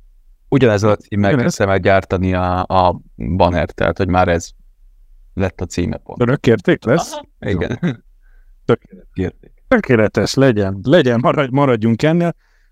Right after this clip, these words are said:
Speaker 2: Ha meg beperel minket a Duna T V, akkor, ö, kérünk majd csatornaidőt, és akkor még híresebbek leszünk, és akkor majd rámegyünk, hogy, ö,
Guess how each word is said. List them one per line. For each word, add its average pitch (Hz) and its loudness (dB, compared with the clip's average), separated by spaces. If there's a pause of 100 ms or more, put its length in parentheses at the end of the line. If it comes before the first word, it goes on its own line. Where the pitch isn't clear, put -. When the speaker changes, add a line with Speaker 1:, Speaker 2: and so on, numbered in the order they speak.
Speaker 2:
Ha 135 -6
meg 131 -2
beperel 127 2
minket 120 2
a 117 0
Duna 127 2
T - -6
V, 117 2
akkor, 113 0
ö, 113 2
kérünk 101 0
majd 98 -2
csatornaidőt, 98 0
és - -4
akkor - -2
még 87 0
híresebbek 80 -6
leszünk, 98 -4
és - -6
akkor - -4
majd 78 -2
rámegyünk, 76 -4
hogy, 71 -4
ö, 73 -4